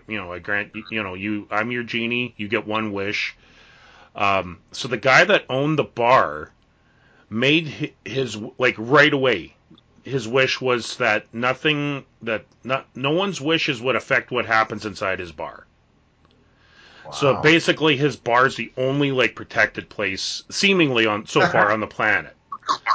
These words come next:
Speaker 1: So, like, when they go
Speaker 2: Hmm.
Speaker 1: outside, you know, there's dinosaurs running around eating people. There's, you know, explosions. Um, they, they had a shot of the Earth where the Earth turned into a cube.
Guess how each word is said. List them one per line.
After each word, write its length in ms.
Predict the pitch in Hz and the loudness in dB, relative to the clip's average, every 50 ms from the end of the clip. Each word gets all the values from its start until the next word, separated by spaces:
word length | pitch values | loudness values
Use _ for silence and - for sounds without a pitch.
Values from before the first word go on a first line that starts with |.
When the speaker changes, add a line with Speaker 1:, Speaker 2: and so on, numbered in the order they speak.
| 104 - - - - - - - - - _ - | 2 2 0 -4 -8 -14 -18 -20 -20 -20 _ -12
Speaker 1:
So, 380 | - - - 165 147 143 139 135 | -4 2 4 6 6 6 6 4
like, 220 | 127 139 135 107 | 4 2 2 2
when 140 | 143 143 139 | 0 0 2
they 120 | 139 143 | 2 2
go 240 | 147 - 156 160 156 151 | 4 6 6 6 6 6
Speaker 2:
Hmm. 40 | 143 | 4
Speaker 1:
outside, 800 | 135 - - - 139 120 120 123 131 135 139 147 151 147 143 - _ _ _ _ _ _ - - - _ _ _ _ | 0 -4 -2 0 2 4 6 6 6 6 6 4 2 -2 -6 -18 _ _ _ _ _ _ -20 -20 -20 _ _ _ _
you 160 | - 117 117 113 | -6 -4 -2 0
know, 120 | 113 113 | 0 0
there's 220 | 110 117 113 104 | 0 0 0 -2
dinosaurs 840 | 101 - - 131 120 123 131 135 143 131 - - 156 143 139 120 113 | -2 0 2 4 6 6 4 4 2 0 0 2 2 2 2 2 2
running 340 | 131 135 135 131 135 135 131 | 2 2 2 2 0 -2 0
around 340 | 127 131 123 127 135 127 - | 0 2 2 2 0 -2 -4
eating 360 | 117 113 120 123 135 135 127 | -6 -6 -4 -2 -2 -4 -4
people. 600 | - - 135 131 123 113 - 131 131 131 135 135 127 | -6 -6 -6 -6 -6 -4 -2 -2 0 2 2 0 0
There's, 840 | 117 120 107 107 110 107 107 98 - - - - - - - - - - - - - - | 2 2 2 2 2 0 0 -2 -4 -4 -6 -6 -6 -8 -10 -12 -16 -18 -18 -18 -10 -4
you 160 | 131 135 123 | 0 0 2
know, 240 | 117 113 107 107 117 | 2 2 2 2 0
explosions. 1200 | 113 107 - - - - - 117 135 127 123 135 139 135 - - 139 135 139 139 131 - - - - - - - - - - - - _ - | -2 -2 -4 -4 -6 -6 -4 -2 -2 0 0 -2 -2 -2 -2 -2 -2 -2 -2 -4 -6 -8 -10 -14 -16 -18 -20 -20 -20 -20 -20 -20 -14 _ -2
Um, 580 | 113 110 110 107 107 104 104 101 101 95 82 _ _ | 2 4 4 6 4 4 2 0 -4 -8 -10 _ _
they, 140 | - 117 123 | 0 0 0
they 300 | 117 127 123 123 127 131 | 0 -2 -2 0 0 2
had 220 | 123 135 139 139 131 | 4 4 4 4 4
a 60 | 113 | 2
shot 400 | - - - - 123 117 123 123 | 0 0 0 2 4 4 4 2
of 80 | 131 123 | 0 -2
the 160 | 127 110 - | -6 -6 -4
Earth 360 | 104 107 113 127 131 - - | -2 -2 -2 -2 -4 -6 -6
where 140 | 123 117 110 | -6 -6 -4
the 180 | 95 107 107 | -4 -6 -6
Earth 300 | 110 107 107 113 - - | -4 -4 -4 -4 -6 -8
turned 260 | - - 127 117 113 110 | -8 -4 -4 -2 -2 -2
into 220 | 113 113 117 110 | -4 -2 -2 -4
a 60 | 92 | -4
cube. 560 | - - - - - 110 110 113 117 120 131 | -6 -10 -12 -8 -4 -4 -2 -4 -4 -6 -10